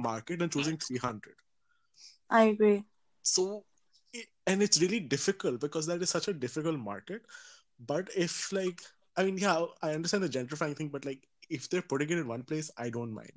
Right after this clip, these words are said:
Speaker 1: Like, mere liye aasan hoga.
Speaker 2: You're right. I think it's assessing
Speaker 1: Find,
Speaker 2: our needs today,
Speaker 1: find a
Speaker 2: right? It's
Speaker 1: priest, find a priest dot com is, I'm okay with it.
Speaker 2: What would ours be called?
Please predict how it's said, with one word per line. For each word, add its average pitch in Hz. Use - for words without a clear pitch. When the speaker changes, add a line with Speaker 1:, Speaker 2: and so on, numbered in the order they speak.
Speaker 1:
Like, 143
mere 151
liye 156
aasan 110
hoga. 90
Speaker 2:
You're 381
right. 359
I 277
think 339
it's -
assessing 240
Speaker 1:
Find, -
Speaker 2:
our 220
needs 214
today, 214
Speaker 1:
find 160
a -
Speaker 2:
right? 180
It's 160
Speaker 1:
priest, -
find 156
a 165
priest 143
dot 127
com 131
is, 123
I'm 117
okay 110
with 98
it. -
Speaker 2:
What 254
would 320
ours 220
be 226
called? 180